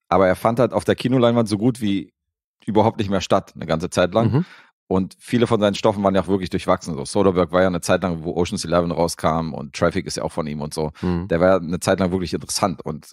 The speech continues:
Speaker 1: ein Garant so. Und jetzt, wenn er halt einen neuen Film rausgebracht hat, hast du gesagt, „Na ja, gut, okay, weiß
Speaker 2: Ja,
Speaker 1: ich
Speaker 2: man,
Speaker 1: nicht.“
Speaker 2: das war ja das Ding, beim, gerade mit Traffic wurde ja durch Oscar-Rennen und so, wurde er ja extrem hoch gehandelt. So,
Speaker 1: Ja.
Speaker 2: und dann hat man echt gedacht, „Okay, das wird jetzt so der nächste Scorsese oder sonst was.“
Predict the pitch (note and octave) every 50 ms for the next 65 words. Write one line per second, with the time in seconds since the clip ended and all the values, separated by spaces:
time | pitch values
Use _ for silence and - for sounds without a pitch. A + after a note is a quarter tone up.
0 | E2 D#2 E2 E2+ D#2+ E2+ D#2 F2 G2 G2 E2+ F2 C2 A#1+ C#2+ D2+ E2 F2 E2+ -
1 | G2 F2 E2+ F2 G2 - F2+ F2 F2 - - G#2+ F#2+ F2+ F#2 - - F2 E2+ F2+
2 | E2+ D#2+ - E2 E2 E2 D#2 - E2+ D#2+ D#2 D2+ D#2 D2 D#2 D2+ - - - F#2
3 | D#2+ C2 - - - - - _ F2 F2 F2 G#2+ D2 C2+ - - - F#2+ F2 G2
4 | F2 - G2+ G#2 B2 C3 G#2+ F#2+ - - B2+ A#2+ G2 E2+ - - - - E2+ -
5 | - - G2 A2 A2 F#2+ - - - - G#2 A#2+ - - A2+ A#2 - - - F#2
6 | F#2 F#2 F2+ F2+ F#2+ F#2 E2 G2 G#2+ A2 - - - G2 G#2+ - - A2 G#2 G#2
7 | G2 G#2 G#2+ G#2+ G#2 G#2 G2+ - C#2+ G2 F2+ F#2+ G#2 G#2 F2+ F2+ G2 F2+ G2+ F#2+
8 | F#2 E2+ - - - - - - - A2+ A2 G#2 F#2+ F2 F#2 F2 D#2+ - - D#2+
9 | D#2+ D2+ D2 C#2+ C#2+ D2+ - F2 E2 E2 E2 D#2+ E2 F2 F2 - - - - -
10 | - - F2 F#2+ F#2+ - - E2+ - G2 F#2 E2 E2 - - F#2+ F2+ - - -
11 | F#2+ E2+ F2 F2+ F#2 F#2 - - F#2 F2+ F2 - - - F#2 E2+ - - G2 F#2+
12 | F2+ F2 E2 E2 E2+ E2 E2 F#2 G2 - - F2+ G2 -